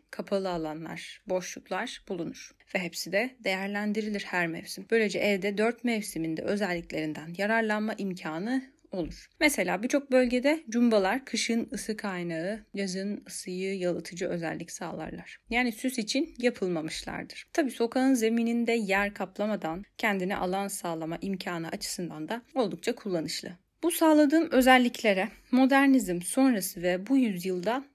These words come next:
eko mimarlık deniyor. E bu zaten doğaya uyumlu,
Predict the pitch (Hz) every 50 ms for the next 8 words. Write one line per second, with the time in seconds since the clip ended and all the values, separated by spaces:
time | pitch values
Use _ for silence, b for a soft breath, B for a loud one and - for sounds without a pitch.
0 | _ - - 220 214 - 190 170 175 170 165 160 160 160 160 160 175 175 - -
1 | - 165 156 - - 170 175 - _ _ _ _ - 220 196 190 196 185 208 208
2 | 214 214 226 226 214 202 190 190 190 202 214 214 214 - 208 196 190 196 196 196
3 | 190 180 202 196 202 202 -